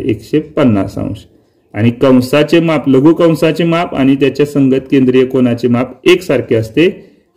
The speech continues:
त्यामुळे केंद्रीय कोनाचे माप देखील एकशे पन्नास अंशच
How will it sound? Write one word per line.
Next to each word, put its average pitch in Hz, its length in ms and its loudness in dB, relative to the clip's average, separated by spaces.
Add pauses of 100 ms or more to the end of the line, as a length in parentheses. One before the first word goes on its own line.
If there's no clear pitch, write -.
(100)
त्यामुळे 127 440 2 (580)
केंद्रीय 127 360 4
कोनाचे 127 520 0
माप 113 280 -2
देखील 113 400 0
एकशे 120 280 -2
पन्नास 113 640 0
अंशच 120 440 -2